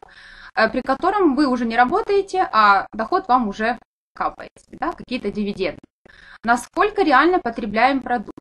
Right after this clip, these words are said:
Если продукт будет дорогой, да, и его будет хватать там на несколько месяцев, то зачем нам его покупать?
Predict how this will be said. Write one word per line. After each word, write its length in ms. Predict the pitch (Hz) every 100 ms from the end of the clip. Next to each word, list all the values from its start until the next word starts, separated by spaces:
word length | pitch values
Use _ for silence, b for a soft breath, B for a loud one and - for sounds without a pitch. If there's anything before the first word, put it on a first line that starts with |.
| -
Если 320 | 220 381 339
продукт 400 | 294 320 302 226
будет 380 | 202 277 269 202
дорогой, 560 | 226 226 214 208 165 -
да, 260 | 220 294
и 100 | 247
его 240 | 208 233 285
будет 240 | 240 262 254
хватать 600 | 226 226 240 240 - -
там 300 | 214 196 190 - _ _
на 80 | 214
несколько 420 | 247 262 247 214
месяцев, 420 | 226 277 311 311 262
то 120 | 240
зачем 380 | 269 - 277 240
нам 160 | 220
его 280 | 220 220 208
покупать? 540 | 202 190 220 302 381